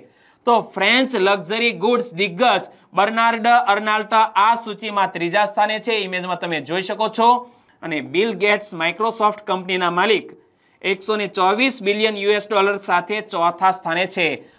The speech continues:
તો ચોથા સ્થાને છે બિલ ગેટ્સ, Microsoft-ના માલિક. Facebook-ના સ્થાપક કોણ? માર્ક ઝુકરબર્ગ સત્તાણું બિલિયન યુ એસ ડોલર સાથે પાંચમા સ્થાને રહ્યા છે.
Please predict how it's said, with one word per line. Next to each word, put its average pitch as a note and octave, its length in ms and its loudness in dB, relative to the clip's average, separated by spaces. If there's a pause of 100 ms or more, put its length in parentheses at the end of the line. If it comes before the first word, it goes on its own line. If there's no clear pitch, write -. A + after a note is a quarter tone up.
(100)
તો E3 120 0
ચોથા D#3+ 380 2
સ્થાને F#3+ 360 -2
છે G3+ 200 -4
બિલ D#3 280 -6
ગેટ્સ, F#3+ 400 0 (260)
Microsoft-ના F#3+ 880 0
માલિક. E3+ 480 -2 (1900)
Facebook-ના A#3 640 0
સ્થાપક G3 640 0
કોણ? G#3 240 2 (260)
માર્ક A3 420 2
ઝુકરબર્ગ G3+ 720 2
સત્તાણું A#3+ 840 2
બિલિયન A3 380 0
યુ G#3+ 160 -4
એસ A3+ 260 0
ડોલર G#3 300 2
સાથે A3+ 500 2 (320)
પાંચમા A3+ 460 2
સ્થાને A3+ 340 -2
રહ્યા F#3 260 4
છે. E3 280 -2